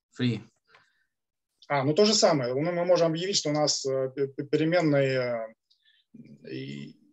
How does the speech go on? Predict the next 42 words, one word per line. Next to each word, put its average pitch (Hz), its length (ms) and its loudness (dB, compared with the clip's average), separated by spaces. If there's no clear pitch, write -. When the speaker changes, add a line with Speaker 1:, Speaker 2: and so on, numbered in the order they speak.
Speaker 2:
и, 143 260 -8
имеет 156 260 2
тип 147 240 -4
free, 160 260 -4
то 123 120 -6
есть 117 140 -6
а, 123 240 -4
она 135 320 -4
не, 127 220 -6
не 139 160 -4
инициализирована. 135 720 -6
И, 135 160 -6
или, 151 240 4
или 165 100 2
аргумент, 170 440 4
например, 160 300 0
мы 175 100 -2
можем 160 380 0
передавать, 160 540 2
э, 147 260 2
вызывать 165 320 0
какой-то 165 260 -8
метод, 196 480 -2
и 151 320 -2
аргумент 156 460 0
может 160 220 -2
быть, 151 200 -4
э, 135 340 -2
может 165 220 -4
иметь 165 240 -4
тип - 220 -10
free, 175 320 -4
то 147 100 0
есть 139 160 2
он, 160 240 4
э, 143 200 0
мы, 151 180 -8
мы 160 160 -4
знаем, 180 240 2
что 156 160 0
он, 151 120 0
э, 139 380 -6